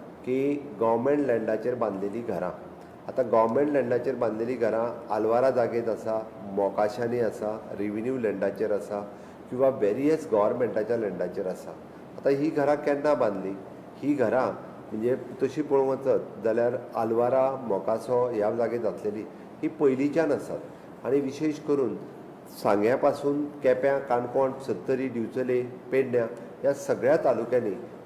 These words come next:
हीं आलवारान आसलेलीं घरां आसा, घरबाटात आसलेलीं घरां आसा, मोकाशांनी आसलेलीं घरां आसा आनी तीं घरां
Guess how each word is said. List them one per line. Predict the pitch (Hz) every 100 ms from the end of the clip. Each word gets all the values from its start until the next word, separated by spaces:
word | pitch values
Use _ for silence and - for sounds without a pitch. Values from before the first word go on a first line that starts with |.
| 123
हीं | 135 -
आलवारान | 110 110 127 135
आसलेलीं | 107 117 113 113
घरां | 110 107
आसा, | 110 120 117
घरबाटात | 90 104 117 135 117
आसलेलीं | 110 - 107 110
घरां | 104 90 107
आसा, | 104 110 110 - - - -
मोकाशांनी | 104 104 120 120 131
आसलेलीं | 131 101 107 110 101
घरां | 92 104
आसा | - 104 95 - - - -
आनी | 110
तीं | 110 160 170
घरां | 107 107